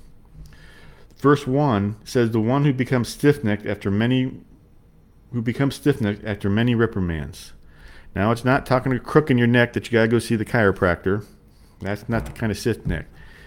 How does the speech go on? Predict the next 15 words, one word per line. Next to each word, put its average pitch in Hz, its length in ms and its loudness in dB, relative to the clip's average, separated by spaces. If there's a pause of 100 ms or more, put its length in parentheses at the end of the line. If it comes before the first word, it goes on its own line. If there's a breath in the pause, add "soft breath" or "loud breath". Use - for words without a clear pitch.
(160 loud breath)
He's 113 140 -4
talking 131 120 -2
about 120 140 -2
the - 60 -6
stiff - 320 -8
neck 110 180 -4
of 95 100 -2
the 92 80 -6
stubborn 123 640 2
person 101 440 0
who 98 180 0
refuses 113 760 0
to 110 440 0
accept 104 640 -4 (640 soft breath)
counsel, 95 600 -6